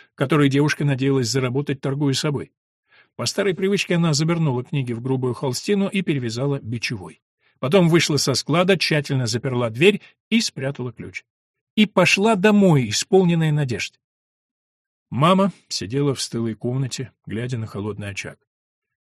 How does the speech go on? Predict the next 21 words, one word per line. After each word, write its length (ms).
Книги 320
стоило 460
дорого, 400
но 240
кому 360
их 180
продавать? 640
Только 280
протестантам, 680
конечно. 440
Взгляд 320
девушки 340
остановился 600
на 180
простынях, 760
выстиранных 600
накануне. 680
Это 280
простыни 540
Жанны 340
Моряк, 520